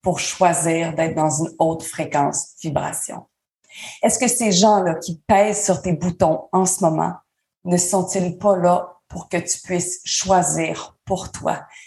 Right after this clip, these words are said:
et aller au-delà de l'opinion des autres, aller au-delà du jugement des autres et que tu puisses reconnaître qu'à chaque fois qu'ils te jugent, qu'ils te retiennent, qu'ils créent un environnement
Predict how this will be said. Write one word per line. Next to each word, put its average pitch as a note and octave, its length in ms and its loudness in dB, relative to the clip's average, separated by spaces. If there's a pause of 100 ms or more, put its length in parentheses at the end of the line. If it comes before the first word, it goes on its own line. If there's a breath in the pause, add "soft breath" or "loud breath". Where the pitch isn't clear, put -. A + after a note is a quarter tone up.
(200 loud breath)
et G3 200 -4
aller G3+ 460 0
au-delà F#3 800 2
de D#3+ 100 6
l'opinion D3+ 540 2
des D3 240 -6
autres, C#3 220 -6 (200 loud breath)
aller F#3 420 0
au-delà F3+ 580 2 (200 loud breath)
du E3 100 2
jugement E3 380 6
des D#3 280 -4
autres D3+ 200 -4 (220 loud breath)
et F3+ 80 -6
que A#3+ 80 -2
tu A3+ 180 -6
puisses A#3 300 -4
reconnaître G#3+ 480 2
qu'à G3+ 120 -2
chaque - 380 0
fois - 460 -4 (260)
qu'ils G#3+ 160 0
te D#3+ 60 2
jugent, G#3 340 0
qu'ils - 140 -8
te - 120 -2
retiennent, F#3+ 500 0
qu'ils - 260 -12
créent B3+ 300 2
un G3 120 2
environnement D#3+ 600 0